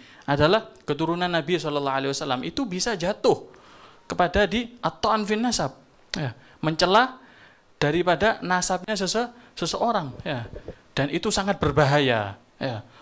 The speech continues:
Rasulullah sallallahu alaihi wasallam bersabda, ya. Riwayat dari Abi Hurairah, ya, "Ithnani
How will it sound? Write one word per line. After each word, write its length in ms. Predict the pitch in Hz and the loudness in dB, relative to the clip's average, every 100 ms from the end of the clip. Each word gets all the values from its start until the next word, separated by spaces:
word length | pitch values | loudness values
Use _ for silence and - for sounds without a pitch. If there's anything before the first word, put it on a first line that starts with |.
| - | 0
Rasulullah 560 | 135 160 196 185 185 | 0 2 0 4 4
sallallahu 320 | 170 180 175 | 4 0 2
alaihi 200 | 160 160 156 | 2 2 0
wasallam 240 | 196 185 | 0 0
bersabda, 560 | 160 147 156 - 180 226 - - | 0 0 0 2 2 0 -10 -14
ya. 240 | - 131 110 - - - - - - _ _ _ - | -8 -8 -8 -18 -20 -20 -20 -20 -20 _ _ _ -6
Riwayat 400 | 143 151 196 190 | -2 4 4 4
dari 240 | 151 175 | 2 2
Abi 240 | 156 156 156 | 2 2 0
Hurairah, 560 | 156 175 190 220 - | 0 0 0 -2 -4
ya, 240 | - 143 120 - | -6 -6 -6 -6
"Ithnani 640 | 147 - 175 214 220 226 | -4 -4 -2 0 0 -4